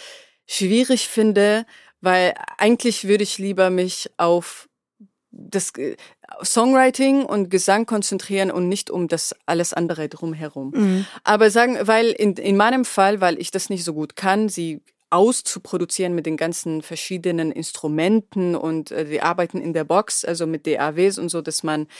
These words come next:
Speaker 1: die ganzen Samples und Synthesizer und Plugins und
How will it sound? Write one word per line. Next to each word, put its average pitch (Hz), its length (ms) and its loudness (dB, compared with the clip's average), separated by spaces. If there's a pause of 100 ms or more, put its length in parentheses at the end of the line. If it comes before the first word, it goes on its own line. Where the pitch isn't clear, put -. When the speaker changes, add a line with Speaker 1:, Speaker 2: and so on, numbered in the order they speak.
(220)
Speaker 1:
die 185 80 -2
ganzen 180 320 0
Samples 180 680 0
und 175 160 -2
Synthesizer 175 880 0
und 160 160 -4
Plugins 180 640 -2
und 165 300 -6